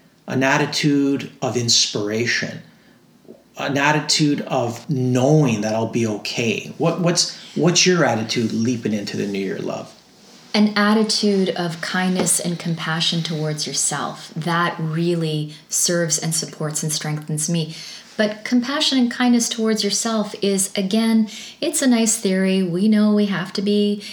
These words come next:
Speaker 2: it serves us to be kind and compassionate towards ourselves.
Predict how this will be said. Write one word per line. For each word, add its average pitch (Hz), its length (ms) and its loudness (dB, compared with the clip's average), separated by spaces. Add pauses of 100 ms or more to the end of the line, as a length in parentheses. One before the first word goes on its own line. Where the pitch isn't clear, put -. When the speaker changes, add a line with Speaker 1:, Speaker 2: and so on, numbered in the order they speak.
(160)
Speaker 2:
it 208 140 -4
serves 190 460 0
us 190 220 0
to - 100 -2
be 190 160 -2
kind 190 520 0
and 185 140 -4
compassionate 170 560 -4
towards 165 200 -4
ourselves. - 680 -6